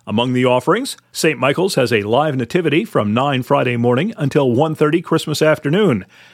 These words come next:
Multiple masses will be offered on both Friday and Saturday. On Christmas Eve, the First Presbyterian Church will offer one service at four. Calvary Lutheran has a family service at five and a candlelight service at nine.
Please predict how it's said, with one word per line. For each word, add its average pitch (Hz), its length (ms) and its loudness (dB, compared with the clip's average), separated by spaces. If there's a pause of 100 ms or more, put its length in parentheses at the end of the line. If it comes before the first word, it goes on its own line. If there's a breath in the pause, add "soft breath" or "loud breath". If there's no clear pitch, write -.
(180 loud breath)
Multiple 110 420 0
masses 120 460 0
will 113 100 0
be 117 140 2
offered 131 260 0
on 120 140 0
both 117 200 0
Friday 147 480 0
and 143 280 -2
Saturday. 123 640 2 (440 loud breath)
On 120 140 0
Christmas 175 400 0
Eve, 185 260 2
the 143 80 -6
First 185 300 -2
Presbyterian 170 580 0
Church 160 300 -4
will 180 160 -2
offer 151 260 0
one 202 240 0
service 131 460 -4
at 180 120 -6
four. 151 520 0 (500 loud breath)
Calvary 165 460 0
Lutheran 185 400 2
has 175 200 -4
a 117 60 -2
family 147 400 -2
service 123 380 -4
at 101 100 -6
five 165 460 -2 (240 soft breath)
and 113 120 -4
a 104 60 -10
candlelight 170 560 -2
service 147 380 -2
at - 100 -4
nine. 165 420 0